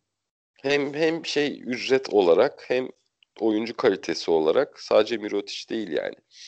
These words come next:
Ee, bu, bu takımın bu kadar statik oynaması da biraz sıkıntı olduğunu gösteriyor. Yani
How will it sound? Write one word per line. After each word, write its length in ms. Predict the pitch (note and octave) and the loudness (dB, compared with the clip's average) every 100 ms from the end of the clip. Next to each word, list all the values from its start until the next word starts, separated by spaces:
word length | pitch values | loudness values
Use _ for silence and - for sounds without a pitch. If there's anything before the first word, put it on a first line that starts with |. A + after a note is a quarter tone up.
| - _ _ | -20 _ _
Ee, 260 | E2+ F#2 F#2+ | -2 -2 -2
bu, 200 | C#3+ F3+ | -8 -8
bu 80 | A3+ | -6
takımın 600 | - - C3+ D#3 F#3 - | -4 -4 -2 -2 -4 -10
bu 320 | - - F3+ G3 | -20 -10 -8 2
kadar 540 | - C#3 C#3+ D3+ - | 4 6 2 0 -14
statik 540 | - - - C#3+ - - | -14 -14 0 0 0 0
oynaması 560 | C3+ C3 B2 B2 B2+ | 2 0 -2 -4 -2
da 140 | B2 B2 | -2 -2
biraz 300 | A#2+ C3+ - | 0 0 0
sıkıntı 760 | - - - A2+ A2+ C#3 C3+ - _ _ _ _ _ - | -12 -14 -10 -10 -6 -2 -4 -4 _ _ _ _ _ -2
olduğunu 560 | G#2 G2 F#2+ G#2+ C3+ | 2 2 0 -4 -4
gösteriyor. 640 | C3 A2+ - A#2 G#2+ G2 D#2 - _ - - _ _ _ _ _ _ _ _ _ _ - | -2 -2 -2 -2 0 2 -2 -4 _ -20 -20 _ _ _ _ _ _ _ _ _ _ -12
Yani 320 | B1+ B1+ | -10 -10